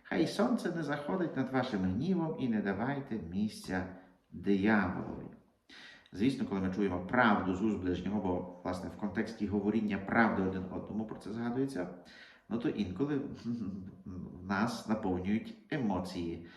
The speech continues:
бо правда не завжди приємна.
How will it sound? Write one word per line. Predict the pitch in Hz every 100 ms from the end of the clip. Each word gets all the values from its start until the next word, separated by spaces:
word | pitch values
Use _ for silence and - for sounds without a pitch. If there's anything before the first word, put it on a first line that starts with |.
| - -
бо | - 117
правда | 113 95 95 98
не | 110 107
завжди | 87 85 - 104
приємна. | - 117 123 90 90 87 90 90